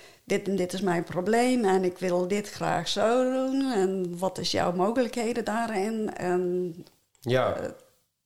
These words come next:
Speaker 1: ja, dan spreken ze met me en dan hoef ik nog niet eens zoveel te vertellen over mijzelf en hebben ze eigenlijk ook zelden vragen naar mij toe.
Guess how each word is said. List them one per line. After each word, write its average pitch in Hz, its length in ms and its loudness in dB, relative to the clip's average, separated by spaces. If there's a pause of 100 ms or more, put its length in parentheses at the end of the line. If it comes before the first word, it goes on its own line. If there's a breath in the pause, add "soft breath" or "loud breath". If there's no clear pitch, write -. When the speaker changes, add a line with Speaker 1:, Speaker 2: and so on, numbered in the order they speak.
(140)
Speaker 1:
ja, 196 220 0
dan 196 140 -2
spreken 226 440 0
ze 185 100 -4
met 190 200 -2
me 202 80 -2
en 185 200 0
dan 185 300 -2 (840 loud breath)
hoef 302 220 0
ik - 100 -6
nog 220 120 0
niet 202 160 2
eens 202 240 2
zoveel 190 340 0
te 175 100 -8
vertellen 254 440 -2
over 165 200 -2
mijzelf 170 540 -2
en 180 160 -2
hebben 190 240 -4
ze 170 100 -2
eigenlijk 175 440 -6 (140)
ook - 220 -4 (120)
zelden 175 880 0
vragen 180 1000 -4 (160)
naar 175 160 -4
mij 247 240 -2
toe. 156 220 -6